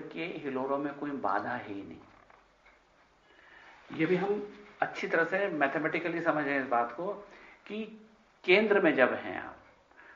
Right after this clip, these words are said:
तो आपके विरोध में कुछ भी नहीं है। अभी हम एक सूत्र में पढ़े थे कि उसका कोई दुश्मन नहीं है।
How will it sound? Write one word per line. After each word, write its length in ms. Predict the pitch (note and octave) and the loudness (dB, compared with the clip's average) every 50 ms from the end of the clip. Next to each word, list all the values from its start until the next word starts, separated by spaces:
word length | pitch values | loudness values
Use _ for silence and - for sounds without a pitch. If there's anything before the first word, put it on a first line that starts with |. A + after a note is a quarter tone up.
| - _ _ _ _ _ _ - | -20 _ _ _ _ _ _ 6
तो 280 | - G#3 G3+ - - - C#3+ | 6 6 6 6 2 2 4
आपके 480 | C3 C#3 D3 D#3 D#3 - - - G3 | 6 6 6 6 4 2 2 4 4
विरोध 440 | F3+ D3 C#3 C#3+ C#3+ D#3 D#3+ D#3 D3+ | 4 4 4 4 6 6 6 6 6
में 280 | C#3+ D3+ D3+ E3 D#3+ - | 2 2 2 0 0 -2
कुछ 180 | C#3+ B2+ - | -4 -4 -4
भी 180 | A#2+ A2+ A#2 G#2+ | -4 -6 -8 -8
नहीं 220 | G#2 G2 - G#2 | -8 -8 -12 -14
है। 160 | - - - - - | -16 -16 -20 -14 -6
अभी 160 | - C#3 D3 D3+ | -6 -4 -2 -2
हम 160 | C#3+ D3 D#3 | -2 -2 -2
एक 240 | C#3+ C#3 - - - | -4 -4 -6 -10 -14
सूत्र 340 | - - E3+ D#3 D#3 D#3+ | -10 -8 -8 -4 -4 -2
में 140 | D#3+ D#3 D3+ | -2 -2 2
पढ़े 180 | D3+ C#3+ D3 D3+ | 4 4 4 4
थे 120 | D3+ E3+ | 2 -2
कि 120 | - - C#3 | -6 -6 -6
उसका 180 | - - D#3 | 2 2 2
कोई 200 | D3+ D#3 D#3 D3+ | 4 4 0 -2
दुश्मन 380 | C#3+ C3+ B2 A#2+ - A#2+ A#2 A2 | 0 0 -2 -2 -2 -4 -6 -6
नहीं 200 | G#2 G2+ G2+ - | -6 -10 -12 -14
है। 80 | - | -18